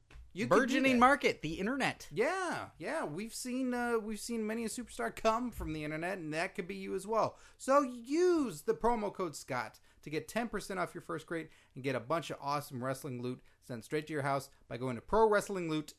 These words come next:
Speaker 1: dot com.
Speaker 2: Superstar Billy Internet.
Speaker 1: That's right. <laughs> He can tap dance. <laughs> Steve, we went to Hell in the Cell.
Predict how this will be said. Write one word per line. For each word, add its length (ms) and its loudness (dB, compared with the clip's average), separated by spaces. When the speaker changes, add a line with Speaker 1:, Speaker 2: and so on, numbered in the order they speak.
Speaker 1:
dot 340 -2
com. 600 -8
Speaker 2:
Superstar 1120 6
Billy 420 6
Internet. 500 -4
Speaker 1:
That's 420 -2
right. 400 4
<laughs> 60 0
He 120 6
can 160 0
tap 300 2
dance. 460 -4
<laughs> 1120 -2
Steve, 320 6
we 100 2
went 200 4
to 80 0
Hell 180 4
in 80 4
the 80 0
Cell. 420 2